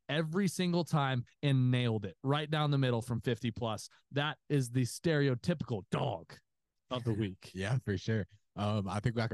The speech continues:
Speaker 2: I mentioned a couple weeks ago, or last week, I guess, that, uh, the Titans M V P up, up until this point of the season, I think probably still is,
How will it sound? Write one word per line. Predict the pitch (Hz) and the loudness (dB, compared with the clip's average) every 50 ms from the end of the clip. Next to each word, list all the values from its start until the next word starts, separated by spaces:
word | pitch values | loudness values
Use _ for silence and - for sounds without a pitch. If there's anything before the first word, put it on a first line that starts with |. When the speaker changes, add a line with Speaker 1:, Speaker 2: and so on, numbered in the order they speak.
| 98 - | -6 -4
Speaker 2:
I | - 110 113 | -4 -2 -2
mentioned | 107 104 110 110 - - 98 | 0 0 -2 -2 -2 -4 -4
a | 92 | -2
couple | - 107 98 98 | -2 0 0 0
weeks | 95 95 92 - 85 | 0 0 -2 -4 -6
ago, | 82 80 80 78 - _ _ _ _ | -4 -4 -4 -4 -6 _ _ _ _
or | - 98 95 | -4 -2 0
last | 95 101 117 117 113 - | 0 0 0 -2 -2 -4
week, | - 85 80 85 | -6 -6 -4 -4
I | 85 | -2
guess, | 82 78 80 85 101 - - _ _ _ _ _ - | -2 -2 -2 -4 -6 -8 -14 _ _ _ _ _ -6
that, | 95 101 101 101 95 - - - | -4 -4 -2 -4 -4 -6 -8 -8
uh, | 101 104 95 92 | -6 -6 -6 -4
the | 104 95 92 | -4 -4 -4
Titans | - 107 120 113 107 101 95 95 | -4 -4 -6 -6 -6 -4 -4 -2
M | 98 98 | -2 -2
V | 98 | -2
P | 90 95 104 104 | -2 -2 -2 -2
up, | 95 92 92 90 - _ - | -2 -2 -4 -6 -8 _ -8
up | - 107 92 107 | -6 -4 -2 -2
until | 98 90 95 | -2 0 0
this | 95 92 - | -2 -2 -2
point | - 110 95 92 | -2 -2 -2 -2
of | 90 | -2
the | 87 | -2
season, | - 101 98 92 87 92 95 | -2 -2 -4 -4 -4 -8 -10
I | |
think | 98 - 98 98 - | -10 -10 -12 -10 -6
probably | - 135 147 151 147 123 110 104 | -2 0 0 0 0 0 0 0
still | 95 - - - 117 110 101 | -2 -2 0 2 2 4 4
is, | 98 95 87 80 78 - | 2 0 0 -4 -6 -10